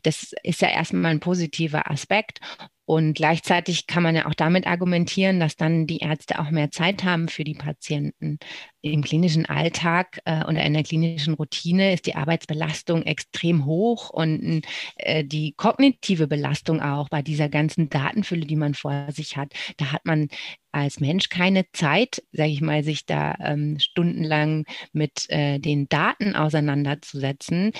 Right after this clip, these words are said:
Das heißt, wie gesagt, da spielt eben Erfahrung eine große Rolle. Und wenn man ein System hat, das diese Daten schon mal vorab analysiert und dann Empfehlungen gibt, dann hat man eben auch mehr Zeit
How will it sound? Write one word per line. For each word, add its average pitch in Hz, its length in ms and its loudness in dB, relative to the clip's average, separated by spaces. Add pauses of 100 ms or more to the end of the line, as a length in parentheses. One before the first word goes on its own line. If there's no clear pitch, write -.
(160)
Das 151 120 0
heißt, 170 280 2
wie 160 120 -2
gesagt, 165 400 2
da 147 200 2
spielt 175 380 -4
eben 170 200 0
Erfahrung 202 460 -2
eine 156 120 2
große - 320 -6
Rolle. 139 260 -2
Und 147 100 0
wenn 147 140 0
man 151 100 2
ein - 140 0
System 196 540 0
hat, 208 140 2 (340)
das - 340 -4
diese 147 300 0
Daten 160 340 2
schon 160 260 2
mal 147 120 2
vorab - 380 -4
analysiert 151 560 2
und 160 100 2
dann 147 160 0
Empfehlungen 170 560 2
gibt, 170 260 0
dann 147 160 2
hat 175 140 -2
man 170 200 0
eben 160 220 -2
auch - 200 -4
mehr 165 240 0
Zeit 143 500 -4